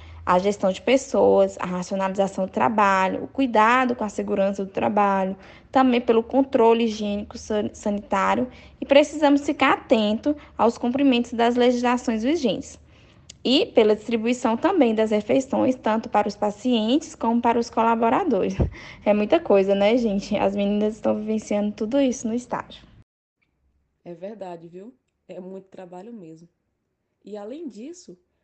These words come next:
Speaker 2: a gente também realiza reuniões de planejamento e avaliação do atendimento. No hospital também é preciso recuperar o estado nutricional e a condição de saúde desses pacientes.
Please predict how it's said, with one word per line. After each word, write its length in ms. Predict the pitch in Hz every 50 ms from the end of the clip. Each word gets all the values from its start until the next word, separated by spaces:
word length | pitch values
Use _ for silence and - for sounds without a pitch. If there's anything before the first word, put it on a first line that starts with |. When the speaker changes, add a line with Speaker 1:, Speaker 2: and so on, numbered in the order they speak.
| _ _
Speaker 2:
a 100 | 185 185
gente 240 | 185 196 214 214 -
também 300 | - 214 196 196 196 196
realiza 400 | 190 202 196 196 190 190 185 190
reuniões 480 | 190 196 202 196 196 185 180 180 180 180
de 80 | 185
planejamento 760 | - 185 180 180 175 175 185 180 175 175 175 180 226 254 254 _ _ _ _ -
e 100 | 240 240
avaliação 580 | 240 233 240 247 254 262 262 247 - - 226
do 80 | 226 233
atendimento. 600 | 226 - 240 233 226 220 190 175 175 180 - _ _ _ _ _ _ _ _ _ _ _ _ _ _
No 160 | - - 190 196
hospital 540 | 196 202 - 226 214 _ - 202 196 196 202 _
também 420 | - 254 269 254 220 226 254 294 320
é 40 | 294
preciso 340 | - 247 190 - 202 196
recuperar 560 | 185 196 190 - 180 _ - 190 180 180 180 180
o 40 |
estado 300 | 180 180 - 190 180 175
nutricional 600 | 180 180 - 180 175 - 190 180 175 180 185 208 277 -
e 80 | 226
a 60 | 208
condição 420 | 208 - 208 196 196 - - 190 185
de 60 | 180
saúde 280 | - - 180 175 175 170
desses 260 | 170 175 175 - -
pacientes. 600 | - 170 165 - - 170 156 156 156 _ - -